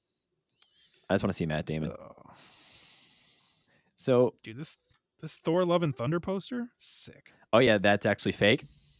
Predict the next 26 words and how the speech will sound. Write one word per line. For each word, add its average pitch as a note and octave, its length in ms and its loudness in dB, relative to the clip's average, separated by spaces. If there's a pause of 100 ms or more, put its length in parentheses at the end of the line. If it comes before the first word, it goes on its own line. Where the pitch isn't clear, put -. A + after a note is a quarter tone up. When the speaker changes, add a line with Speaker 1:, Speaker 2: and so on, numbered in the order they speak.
Speaker 1:
That B2+ 140 6
I A#2 40 4
never A2+ 220 4
reported A2 380 6
on A2 140 2
afterwards B2 500 4
'cause A2 160 0
Taika A2 160 2
Waititi A2 560 2
actually G#2 240 0
went G2+ 120 2
on G2 60 0
Twitter G2+ 240 0
and G#2 120 0
said, G2 240 0 (320)
"You G#2 100 -2
know, G#2 320 4 (380)
I A2 60 0
wish A#2 160 0
a A2 60 -2
poster G#2+ 240 -4
that G2 160 -2
bad F#2 180 -2
was F2+ 120 -4
actually F2+ 260 -4
of-, - 120 -8